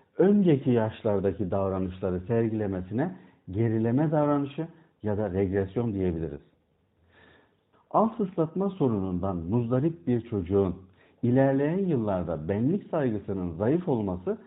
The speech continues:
sürpriz olmayacaktır. Kendine ve yeterliliklerine inanmayan, kendine güvenmeyen, kendini suçlu, kabahatli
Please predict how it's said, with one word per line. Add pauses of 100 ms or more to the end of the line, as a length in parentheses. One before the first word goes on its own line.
(240)
sürpriz
olmayacaktır. (680)
Kendine (120)
ve
yeterliliklerine
inanmayan, (440)
kendine
güvenmeyen, (360)
kendini
suçlu, (140)
kabahatli